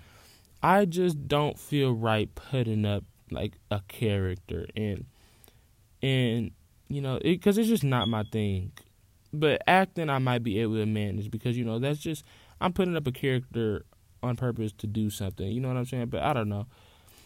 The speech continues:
Um, I've just dealt with a lot of fucking fake people in life. And every time I see one, I'm just like,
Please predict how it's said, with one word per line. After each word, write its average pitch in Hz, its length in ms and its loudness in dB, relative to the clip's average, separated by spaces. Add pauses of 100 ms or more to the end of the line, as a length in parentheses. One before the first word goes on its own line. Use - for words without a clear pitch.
(300)
Um, 147 500 2
I've 151 160 0
just 139 240 -2
dealt 127 280 2
with 101 120 0
a 98 80 -2
lot 117 400 2
of 110 80 -4
fucking 117 400 -2
fake 113 320 -2
people 110 340 -2
in 107 140 0
life. 104 360 -4 (1000)
And 110 640 2 (720)
every 135 240 0
time 127 240 0
I 117 140 0
see 135 380 -4
one, 110 200 -2
I'm 110 160 -4
just 107 160 -4
like, 110 180 -2